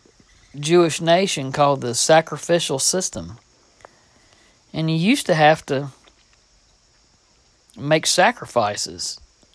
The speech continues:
to erase your sins. You know, you had to either grain offerings or, um,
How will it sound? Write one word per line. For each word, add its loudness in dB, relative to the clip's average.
to -6
erase 0
your -8
sins. -6
You -10
know, -2
you -4
had -2
to -8
either -2
grain 4
offerings 2
or, -2
um, -6